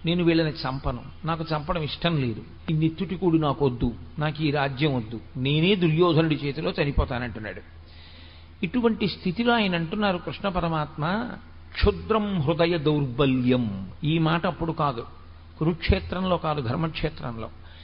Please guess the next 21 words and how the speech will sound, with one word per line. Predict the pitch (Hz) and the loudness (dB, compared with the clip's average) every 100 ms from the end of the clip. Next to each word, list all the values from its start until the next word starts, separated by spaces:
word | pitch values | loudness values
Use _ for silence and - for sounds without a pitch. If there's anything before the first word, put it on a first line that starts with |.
| - - - - - | -18 -20 -20 -14 -2
ఈ | 160 | 0
మాట | 160 143 180 180 156 143 - | 2 2 0 0 0 -2 -4
మానవాళి | 123 127 143 175 190 196 196 180 | -2 2 2 2 2 2 2 2
ఎంతకాలం | 165 156 160 175 160 151 156 | 0 -2 -2 -2 0 2 2
ఉంటుందో, | 143 135 135 127 131 135 127 - - - - - - - - - | 0 -2 -2 2 6 6 4 -4 -16 -18 -18 -18 -18 -16 -16 -8
ఈ | 180 175 | 0 2
లోకములు | 139 139 170 165 214 214 | 4 8 8 6 2 2
ఎంతకాలం | 151 139 151 180 185 180 170 | 2 0 0 0 2 2 2
ఉంటాయో | 156 135 135 127 131 135 - - | -2 -2 -2 2 2 2 -2 -4
అంతకాలము | 147 170 214 190 190 180 185 190 247 | -2 0 0 2 2 4 4 6 6
ఈ | 285 214 | 6 6
మాట | 165 160 160 214 - - | 4 2 0 -4 -8 -8
పనిచేస్తుంది. | 151 156 131 - - - - - - - - - | -6 -4 -8 -10 -14 -16 -18 -18 -18 -18 -18 -16
అందుకే | - 147 175 196 147 110 - - - | -8 -6 -2 -2 -2 -4 -8 -14 -10
భగవద్గీత | 120 160 175 160 202 196 | -8 -6 -6 -6 -6 -4
యొక్క | 190 185 - | -4 -6 -6
శక్తి | 147 - 165 - | -6 -6 -8 -8
అటువంటిది. | 180 151 147 113 110 - - - - - - - - | -8 -6 -8 -8 -12 -16 -18 -18 -18 -18 -18 -18 -16
"క్షుద్రం | - 202 175 156 214 208 190 | 6 6 6 0 0 2 2
హృదయ | 156 170 165 156 | 2 2 2 2
దౌర్బల్యం." | 151 139 131 139 127 120 113 101 | 2 0 -2 0 0 0 -4 -6